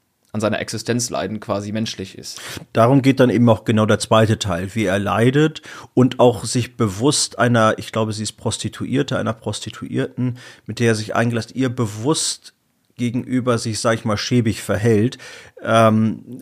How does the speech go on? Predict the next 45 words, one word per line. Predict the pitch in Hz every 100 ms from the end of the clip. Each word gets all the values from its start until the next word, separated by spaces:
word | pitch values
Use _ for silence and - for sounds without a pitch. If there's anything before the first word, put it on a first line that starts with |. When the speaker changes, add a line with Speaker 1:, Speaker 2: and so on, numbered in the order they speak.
| _ -
Speaker 2:
weil, | 110 110 107 123 131 123 123 - -
ja, | 120 131 104
wie | 104
soll | 113
man | 113
das | 113 -
sagen, | 120 123 -
als, | 104 - -
als, | - 107 -
als | 120 123 - 143 123 117 127 117 113
Individualitätsnachweis | - 147 - 107 87 92 - 85 -
gewissermaßen, | - - - - - - - -
der | 104
auch | 104
das | - 101
Glück | - 120 -
nicht | 104 -
ertragen | - 107 110 110
kann, | 107 101 104
weil | 101
er | 101
glaubt, | 110 104 104
dass | -
er | 95
es | 104
nicht | -
verdient | 101 95 113 104 -
hat, | - -
ja. | - 104
Also | - 107
es | 107 -
sind | 120
keine | - 117 110 101
Speaker 1:
Mhm. | 101 - - -
Speaker 2:
sympathisch-, | 110 101 120 120 120 87
es | - -
ist | -
kein | 120
sympathischer | 107 90 113 123 113 -
Charakter | 90 87 90 90 - 76
oder | - 90
so, | 98 - 110 -
aber, | 104 104 104 - - - - - -
ähm, | 98 92 92 95 - - -
ja, | 110